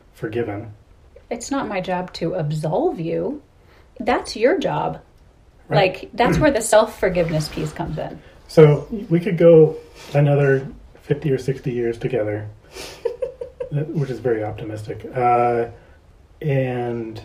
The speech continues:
Speaker 1: as far as lifespan goes, um,
Speaker 2: <laughs> Good qualifier.
Speaker 1: uh, and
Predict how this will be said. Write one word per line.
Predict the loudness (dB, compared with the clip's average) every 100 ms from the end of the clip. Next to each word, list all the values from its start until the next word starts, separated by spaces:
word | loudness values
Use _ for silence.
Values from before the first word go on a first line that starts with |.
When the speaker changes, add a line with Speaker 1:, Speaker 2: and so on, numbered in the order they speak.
| -20 -20 -4
Speaker 1:
as | 0
far | 6 4
as | 4
lifespan | -2 -4 -6 -8 -8
goes, | -8 -10 -8
um, | -4 0 0 -4
Speaker 2:
<laughs> | -4 0 2 4 2 0 0 -2 -4 -8 -4
Good | -4
qualifier. | 0 0 0 0 -2 -4 -14 -20 -20 -6
Speaker 1:
uh, | -2 0 0 2 0 0 -4 -12 -20 -20 -20 -20 _ -20 _ -20 -10
and | -2 0 0 -2 -6 -8 -12